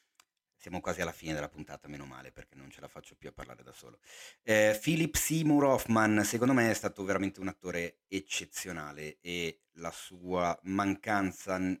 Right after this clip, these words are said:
a Hollywood negli ultimi anni si sente parecchio.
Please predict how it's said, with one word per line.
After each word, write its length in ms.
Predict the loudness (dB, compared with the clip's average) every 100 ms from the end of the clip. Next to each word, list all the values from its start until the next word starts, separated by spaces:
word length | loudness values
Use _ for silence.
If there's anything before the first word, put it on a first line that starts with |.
| _
a 180 | 0 2
Hollywood 420 | 0 -4 -8 -8
negli 140 | -8
ultimi 260 | -10 -12 -10
anni 300 | -10 -12 -12
si 260 | -14 -16
sente 640 | -16 -16 -16 -20 _ -20 -20 _ _ _ _ _
parecchio. 480 | -18 -18 _ _